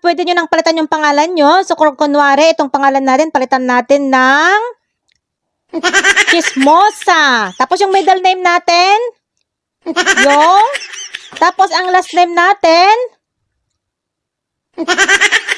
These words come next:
yan, Chismosa yung kapitbahay ko. And then, i-review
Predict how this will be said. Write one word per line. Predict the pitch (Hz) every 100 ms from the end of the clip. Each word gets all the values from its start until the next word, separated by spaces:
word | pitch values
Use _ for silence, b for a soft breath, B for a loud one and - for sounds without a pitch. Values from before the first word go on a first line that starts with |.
| -
yan, | 196 220 269 339 370 381 381 330
Chismosa | - 262 - 277 294 311
yung | 320
kapitbahay | 302 285 294 233 247 247 240 240
ko. | - 214 196 - - - - 370
And | 508 359
then, | 320 339 415 480 - - - -
i-review | 349 427 - - 339 262 302 320